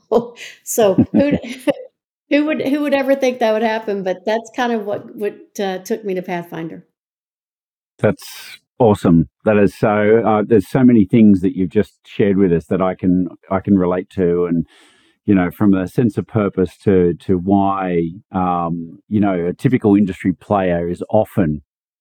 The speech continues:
Speaker 2: the best person to actually come in and shake things up. So, um, that's, that's really cool.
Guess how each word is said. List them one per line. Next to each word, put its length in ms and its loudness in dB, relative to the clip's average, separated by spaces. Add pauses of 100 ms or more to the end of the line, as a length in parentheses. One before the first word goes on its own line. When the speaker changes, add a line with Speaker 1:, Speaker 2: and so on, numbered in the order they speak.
(120)
Speaker 2:
the 60 2
best 260 0
person 340 0
to 80 -2
actually 340 -6
come 280 0
in 100 -2
and 120 -6
shake 260 -4
things 260 -4
up. 280 -4
So, 480 -2 (540)
um, 640 0
that's, 320 -4
that's 260 -2
really 200 2
cool. 320 2